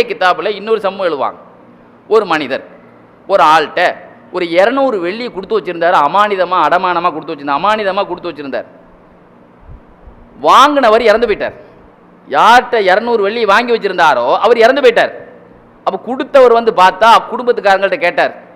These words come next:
"உங்க வாப்பாட்ட நாங்க இருநூறு வெள்ளி கொடுத்தோமே." "ஆமா, எங்கள்கிட்ட தந்திருக்கிறாங்க, என்ன பிடிங்கன்னு" சொல்லி அந்த, இந்த கு-, அந்த இறந்தவருடைய வாரிசுக்காரங்க என்ன செய்தாங்க, கொடுத்த ஆள்கிட்ட இருநூறு வெள்ளியை கையில கொடுத்தாங்க. ஆனா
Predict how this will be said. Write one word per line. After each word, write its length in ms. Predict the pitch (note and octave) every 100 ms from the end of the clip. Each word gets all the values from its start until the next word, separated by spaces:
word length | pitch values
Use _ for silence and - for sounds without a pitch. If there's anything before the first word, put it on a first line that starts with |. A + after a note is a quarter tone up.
| - _ _ -
"உங்க 140 | F3 E3+
வாப்பாட்ட 480 | D#3 A3 A3+ A3 A3
நாங்க 200 | G3 F3
இருநூறு 380 | E3 A3 B3 G3
வெள்ளி 180 | G#3
கொடுத்தோமே." 460 | A3+ G3 G3 F3+ E3+ B2+ - - _ _ - C#3+
"ஆமா, 280 | E3 D#3+ C3 - - -
எங்கள்கிட்ட 300 | C#3+ E3 D3+ C3
தந்திருக்கிறாங்க, 580 | E3+ F3+ D3+ D3 E3+ D#3
என்ன 140 | E3
பிடிங்கன்னு" 460 | C3 D3+ E3 F3 D3
சொல்லி 140 | G3
அந்த, 160 | G3 D#3 C3+
இந்த 120 | C#3 D3
கு-, 220 | C#3 D#3+ D3+
அந்த 100 | D3 C#3
இறந்தவருடைய 440 | E3 G#3 G#3 F3 E3
வாரிசுக்காரங்க 520 | D3+ G3 E3+ E3 E3+ G3+
என்ன 100 | G3
செய்தாங்க, 300 | G#3 F3+ C#3+ G2 - - - -
கொடுத்த 300 | G#3+ A3+ F#3+
ஆள்கிட்ட 200 | F#3 G3
இருநூறு 400 | F3 F3+ G#3+ F#3
வெள்ளியை 220 | F3+ G#3
கையில 220 | E3+ F#3+ D#3+
கொடுத்தாங்க. 320 | - C#3 G#2+ - - - _ _ -
ஆனா 340 | A2 B2 B2+